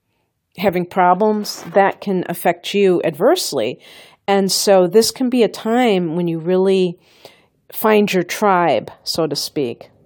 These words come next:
which are those people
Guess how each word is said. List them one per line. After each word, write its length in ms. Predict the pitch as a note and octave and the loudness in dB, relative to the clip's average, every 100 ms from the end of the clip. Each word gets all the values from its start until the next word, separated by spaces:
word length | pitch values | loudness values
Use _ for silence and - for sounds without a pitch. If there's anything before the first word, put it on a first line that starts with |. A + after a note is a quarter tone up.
| _ _ _ _ _ - - _ _ _ _ _ _ _ _ _ _ _ _ - | _ _ _ _ _ -20 -20 _ _ _ _ _ _ _ _ _ _ _ _ -6
which 180 | G#3 G#3+ | 0 2
are 160 | G3 | 2
those 320 | F3 G#3 G3+ | 4 4 2
people 580 | - - A#3+ A#3+ F#3+ F3 | -2 0 0 2 0 0